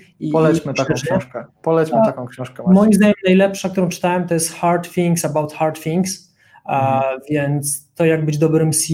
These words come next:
Speaker 1: E O firmy technologicznej w takich bardzo dynamicznych warunkach. Natomiast to, co można polecić wszystkim, to po pierwsze, em,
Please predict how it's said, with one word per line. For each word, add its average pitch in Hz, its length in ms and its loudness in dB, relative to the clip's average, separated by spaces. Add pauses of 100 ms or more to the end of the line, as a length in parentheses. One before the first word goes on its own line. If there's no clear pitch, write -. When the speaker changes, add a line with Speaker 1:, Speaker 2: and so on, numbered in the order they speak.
(120)
Speaker 1:
E 151 60 4
O 147 120 2
firmy 156 340 0
technologicznej 151 960 -2 (220)
w - 140 -20
takich 151 420 -4
bardzo 147 280 0
dynamicznych 151 440 0
warunkach. 151 600 0 (260)
Natomiast 185 360 0
to, 233 100 2
co 220 140 2
można 175 260 4
polecić 175 400 2
wszystkim, 202 580 0 (340)
to 170 100 -2
po 175 140 0
pierwsze, 180 840 2 (220)
em, 139 500 0